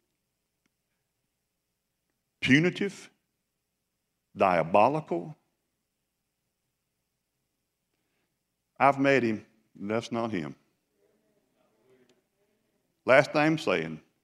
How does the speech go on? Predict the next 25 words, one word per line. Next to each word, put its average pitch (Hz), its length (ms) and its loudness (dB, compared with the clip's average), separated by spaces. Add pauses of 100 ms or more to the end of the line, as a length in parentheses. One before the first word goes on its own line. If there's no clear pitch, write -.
(360)
if 101 240 0
God's 170 360 4
fingerprints 123 720 -2
is 92 140 -4
on 98 240 -4 (200)
anything 101 840 0
in 101 140 -4
your 110 180 -2
life 120 300 0
or 104 80 -6
in 113 80 -4
this 127 200 -6
world, 82 320 -6 (1300)
you 98 140 -6
can 90 160 -6
always 123 520 0
see 82 480 -6 (880)
and 90 140 -10
believe 98 340 -4
this, 78 380 -6
that - 120 -10
there 92 240 -6
is 82 140 -8
redemptive 90 520 -6
value. 65 520 -8